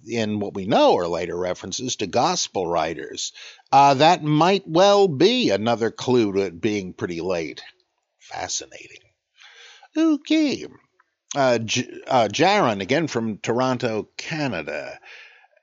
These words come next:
Um, let's not just do a fake, uh, offensive Canadian accent. "I'm reading through your book, Holy Fable, the Old Testament Undistorted by Faith, eh? And I'm finding it both funny and informative.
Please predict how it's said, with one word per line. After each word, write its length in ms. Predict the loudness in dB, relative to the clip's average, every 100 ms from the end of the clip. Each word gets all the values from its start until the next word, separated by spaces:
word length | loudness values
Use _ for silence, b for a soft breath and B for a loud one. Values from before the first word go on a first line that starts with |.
| -6
Um, 760 | -2 -2 -2 -4 -8 -16 -20 _ _ _ _
let's 200 | -8 -6
not 180 | -8 -8
just 200 | -10 -8
do 120 | -10
a 60 | -10
fake, 680 | -8 -6 -6 -8 -14 -14
uh, 260 | -14 -14 -14
offensive 600 | -14 -12 -10 -8 -10 -12
Canadian 480 | -14 -12 -10 -12 -12
accent. 540 | -14 -10 -12 -12 -18 B B B B B B _ 0
"I'm 100 | 6
reading 300 | 6 6 2
through 160 | 2
your 160 | 4 2
book, 320 | 4 2 2
Holy 320 | 2 4 4
Fable, 480 | 2 4 4 4 2
the 260 | 2 0 0
Old 320 | 2 2 2
Testament 480 | 0 0 -2 0 0
Undistorted 600 | 0 -2 0 2 2 2
by 160 | 0 0
Faith, 360 | 2 2 2
eh? 260 | 2 0 -2 B B B B
And 180 | 0 0
I'm 120 | 0
finding 320 | 2 2 4
it 100 | 4
both 260 | 6 6 4
funny 360 | 2 2 4 4
and 100 | 2
informative. 720 | 0 2 4 4 2 0